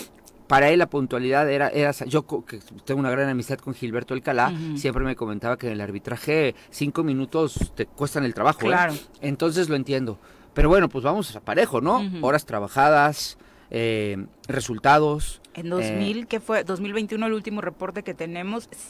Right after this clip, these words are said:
Speaker 2: ciento dos días trabajó.
Speaker 1: Ciento dos días de
Speaker 2: Ciento dos
Speaker 1: me-,
Speaker 2: días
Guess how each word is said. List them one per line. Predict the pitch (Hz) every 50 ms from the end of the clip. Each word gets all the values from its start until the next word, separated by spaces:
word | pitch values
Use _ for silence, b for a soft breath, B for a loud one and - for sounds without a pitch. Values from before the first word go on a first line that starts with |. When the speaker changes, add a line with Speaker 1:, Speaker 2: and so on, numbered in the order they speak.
| - -
Speaker 2:
ciento | - 175 180 185 220 226 196 - - - - _ - 202 202 190 185
dos | 156 135 185 190 202 202 - -
días | 190 214 262 427 - 165 - -
trabajó. | - 127 123 127 110 - - - 113 -
Speaker 1:
Ciento | - 151 151 170 - 180 156
dos | 156 156 131
días | 139 151 147 131 110
de | - -
Speaker 2:
Ciento | 92 131 - 233 214
dos | 190 196 190 -
Speaker 1:
me-, | 254 262
Speaker 2:
días | 285 254